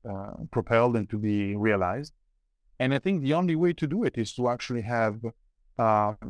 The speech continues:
engineers, younger engineers, or else even, even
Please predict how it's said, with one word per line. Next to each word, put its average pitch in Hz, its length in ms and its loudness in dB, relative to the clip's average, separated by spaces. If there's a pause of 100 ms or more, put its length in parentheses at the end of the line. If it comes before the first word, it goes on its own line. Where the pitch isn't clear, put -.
(460)
engineers, 131 640 2
younger 143 380 0
engineers, 120 440 0
or 117 140 4
else 120 180 -2
even, 127 460 0
even 123 500 -2